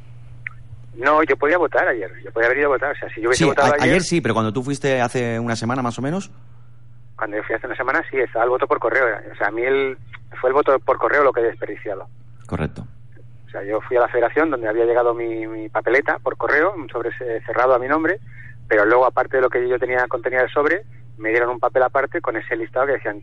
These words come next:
Speaker 1: "Tienes que marcar a estos."
Speaker 2: <laughs>
Speaker 1: Y bueno, pero dijeron, "Es que son los únicos, es que no puedes votar a ninguno más, porque son los que hay,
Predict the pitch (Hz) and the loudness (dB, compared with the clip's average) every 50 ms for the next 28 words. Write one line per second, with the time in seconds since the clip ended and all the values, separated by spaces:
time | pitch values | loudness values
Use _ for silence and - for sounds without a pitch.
0 | - - 110 107 120 - - - 123 131 131 - - 131 127 127 - 135 131 117 | -14 -16 -18 -16 -16 -16 -12 -8 -6 -6 -4 -2 -2 -2 -2 0 2 2 2 0
1 | 107 - - 107 - - - - - - - - - - - - - - - - | 0 -4 -10 -16 -16 -16 -18 -18 -18 -18 -10 -6 -6 -6 -6 -8 -14 -10 -8 -8
2 | - - - - - - - - - - - - - - - - - - - 349 | -8 -8 -10 -12 -12 -14 -16 -18 -18 -18 -18 -16 -16 -16 -14 -14 -14 -14 -14 -14
3 | - - - - - - - - - 101 95 95 - - 104 113 - - - 131 | -14 -14 -16 -14 -10 -10 -8 -6 -4 -4 -4 -4 -6 -6 -6 -6 -2 0 0 0
4 | - - 139 123 104 - 143 185 170 - - - - 127 127 139 131 113 110 110 | 2 2 2 0 0 0 0 -2 0 -2 -4 -4 -4 -2 2 2 2 2 2 0
5 | 101 104 104 101 98 98 95 147 151 - - - - 113 - - - - - - | -2 -2 -4 -6 -8 -6 -4 -2 -4 -4 -6 -10 -12 -10 -8 -6 -6 -2 0 2
6 | 123 | 2